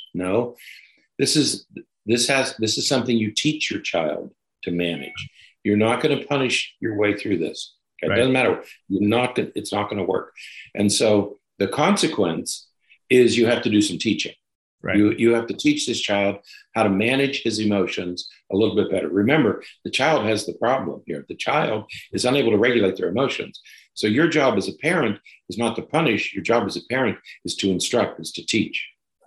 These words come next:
Speaker 2: A-, absolutely. A-, and this isn't a time either to be, um, I guess I'll just use the word nitpicky, um,
Speaker 1: Right.
Speaker 2: because, y-, you know,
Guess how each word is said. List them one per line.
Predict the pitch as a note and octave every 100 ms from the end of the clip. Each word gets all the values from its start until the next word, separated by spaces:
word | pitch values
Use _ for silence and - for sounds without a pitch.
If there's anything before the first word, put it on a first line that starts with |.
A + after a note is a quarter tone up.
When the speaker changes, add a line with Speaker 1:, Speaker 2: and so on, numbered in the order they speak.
| -
Speaker 2:
A-, | C3+
absolutely. | - C#3+ C#3+ C#3 A#2 G#2 G2+ A#2 -
A-, | D3+ D#3
and | D3
this | C#3+ F#3+
isn't | G#3 G3 D3+
a |
time | C#3 D3 C3+ B2+ A2 -
either | C3+ C3+ A2+
to | -
be, | G#2+ B2+ B2+ A#2+ G#2+ - -
um, | A#2 G#2+ G2+ G2+ G#2 _ _ _ _ _ -
I | A#2+
guess | A#2 B2
I'll | A#2
just | A2+
use | A#2 G#2+
the | G#2+
word | A2+ A2
nitpicky, | A#2 G#2+ - - F2 F#2 - _ _ A2 -
um, | A#2+ A#2+ A2 G#2
Speaker 1:
Right. | G#2 _ _ -
Speaker 2:
because, | C#3 D3+ C#3 B2 - - _
y-, | G#2 -
you | C3
know, | A#2+ G#2